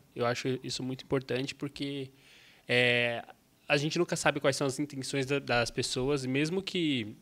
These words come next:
que a gente, é, imagine que conheça, a gente tem que, é, zelar muito, tem que ser uma pessoa de extrema confiança pra levar pra dentro de casa, porque senão, é, além dela, do, do que ela pode trazer fisicamente,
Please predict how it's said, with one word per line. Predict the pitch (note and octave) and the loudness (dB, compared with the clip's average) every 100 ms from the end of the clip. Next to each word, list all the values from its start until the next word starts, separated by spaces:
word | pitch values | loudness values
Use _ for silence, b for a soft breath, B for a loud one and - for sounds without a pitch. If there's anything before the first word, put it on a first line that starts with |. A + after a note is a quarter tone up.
| - _ _ _ _ - _ - | -20 _ _ _ _ -20 _ -2
que | - | 0
a | |
gente, | B2+ C3+ - - | 2 0 -4 -6
é, | D#3+ C3 B2+ - | 2 4 4 2
imagine | D3+ C#3 B2+ D#3+ | 2 4 4 2
que | - | 2
conheça, | D#3 C3 B2+ C#3 D#3 - D3+ C#3 b b b b | 0 2 4 4 4 4 4 2 b b b b
a | - A2+ | 0 0
gente | B2+ - | 0 4
tem | C3+ | 2
que, | B2+ C3+ | 2 4
é, | C3+ B2 A#2+ A#2 | 8 8 8 6
zelar | A#2 B2+ D3 | 6 6 4
muito, | C3+ C3 C3+ C3 | 2 0 -2 -4
tem | B2+ | -6
que | B2 | -6
ser | - | -6
uma | C3 B2+ | -4 -2
pessoa | B2+ - C3 | 0 0 0
de | B2 | 0
extrema | A#2+ - D3 | -4 2 2
confiança | D#3 D#3+ - C#3 A2+ A#2+ B2+ C3+ | 4 2 2 0 0 0 -2 -6
pra | - A2+ G#2+ | 0 0 0
levar | G#2+ A2 A2 | -2 2 2
pra | A2+ | 2
dentro | A2 - | -2 -6
de | A#2+ | -10
casa, | - A#2 B2+ | -2 0 0
porque | - C3+ C3+ C#3 C#3+ | -6 -8 -6 -4 -4
senão, | C#3 C#3+ C#3 C#3 E3 F3+ b b b b B2+ | -6 -6 -4 -4 -6 -8 b b b b 4
é, | B2 B2 - | 6 6 6
além | C#3 D3+ F#3+ | 6 6 6
dela, | F#3 E3 | 4 4
do, | D3 C3 C#3 C3+ C3 | 0 -2 0 0 -2
do | C3 | 0
que | D3+ | 2
ela | C#3 | 4
pode | C#3+ C3+ | 2 -2
trazer | - C3+ B2 C3 B2+ - _ _ _ _ | 2 2 4 0 -2 -6 _ _ _ _
fisicamente, | - F#3 E3+ - C#3+ C3+ D3+ - | -2 0 0 2 4 4 0 -4